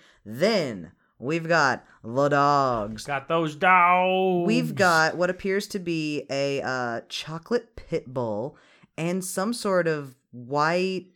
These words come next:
Speaker 1: dog, like a, like an albino husky almost.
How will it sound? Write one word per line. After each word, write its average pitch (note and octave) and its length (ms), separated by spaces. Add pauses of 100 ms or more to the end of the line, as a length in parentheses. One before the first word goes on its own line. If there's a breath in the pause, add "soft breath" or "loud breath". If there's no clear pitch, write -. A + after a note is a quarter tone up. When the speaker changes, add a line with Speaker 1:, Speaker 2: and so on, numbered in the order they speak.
(1160)
Speaker 1:
dog, B2 560 (260 loud breath)
like F3+ 200
a, E3+ 100
like E3 180
an D#3 80
albino E3 540
husky C3 560
almost. G#2+ 640